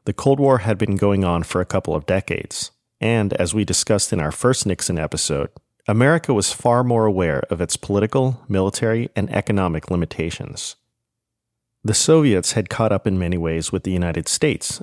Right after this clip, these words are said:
especially in terms of nuclear weapons. The arms race was expensive. Each side had an incentive to spend more and more to counter the other. But there was also a desire for détente,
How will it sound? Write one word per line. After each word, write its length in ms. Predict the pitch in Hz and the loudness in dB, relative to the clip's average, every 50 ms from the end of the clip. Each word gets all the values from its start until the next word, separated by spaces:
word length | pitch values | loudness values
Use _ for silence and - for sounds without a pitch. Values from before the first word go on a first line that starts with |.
| - _ - | -12 _ -6
especially 460 | 110 - - 120 101 - - 110 98 | -4 0 2 0 0 0 0 -2 -2
in 80 | 87 | -2
terms 380 | 87 - - 104 95 95 87 82 | -2 -2 0 0 2 0 0 -2
of 140 | 87 76 - | -2 -2 -2
nuclear 380 | 90 87 - - 92 90 80 | -4 -4 -4 -4 -4 -2 -2
weapons. 640 | 80 85 98 107 - - - 60 69 76 - - - _ _ _ _ _ _ _ _ _ _ _ _ - | 0 2 0 0 0 -2 -8 -8 -8 -10 -12 -14 -14 _ _ _ _ _ _ _ _ _ _ _ _ -2
The 100 | 113 - | 0 2
arms 360 | - 123 156 170 151 - - | 4 4 4 4 2 2 0
race 220 | 104 95 92 - | 0 0 0 0
was 160 | - 101 85 | -2 -2 -2
expensive. 760 | 98 - - - - 107 98 95 - - - - - - - - _ _ _ _ _ _ _ _ _ _ _ _ _ _ | -2 -2 -2 -2 0 0 0 0 -2 -4 -4 -6 -8 -14 -20 -20 _ _ _ _ _ _ _ _ _ _ _ _ _ _
Each 240 | - 143 151 - - | 0 0 2 0 0
side 320 | - - 131 113 101 98 - | -2 0 2 2 2 0 0
had 160 | 87 101 107 | 0 0 0
an 80 | 107 | 0
incentive 600 | 101 92 87 - - - 139 127 107 85 76 69 - | 0 0 -2 -2 -2 2 2 2 2 2 0 -4 -6
to 160 | - - - | -6 -4 -2
spend 320 | - - - 107 95 98 | -2 0 0 0 0 0
more 320 | 98 101 110 117 120 139 147 | 0 2 2 4 2 2 2
and 180 | - 123 117 | 2 2 2
more 200 | 113 110 101 92 | 2 4 2 2
to 60 | 87 90 | 0 -2
counter 360 | - - - 110 98 90 87 | -4 -2 -2 0 0 0 0
the 180 | 85 90 85 | -2 -2 -2
other. 400 | 90 92 - - - - - _ _ _ _ _ _ _ _ _ _ _ | 0 -2 -2 -4 -8 -10 -16 _ _ _ _ _ _ _ _ _ _ _
But 120 | - 110 - | -4 0 2
there 160 | 127 127 123 | 4 4 4
was 120 | 120 113 | 4 4
also 340 | 151 160 180 160 - - - | 2 2 2 0 0 0 -2
a 40 | - | -2
desire 560 | - - 110 95 87 113 110 104 95 82 76 | 0 0 0 2 2 2 2 2 2 0 -2
for 260 | 73 - - 95 90 | -4 -6 -4 -4 -4
détente, 760 | 85 80 - 92 90 87 - - - 110 104 - - - - | -4 -2 -2 -2 -2 -2 -4 -4 -2 -2 -2 -2 -4 -8 -16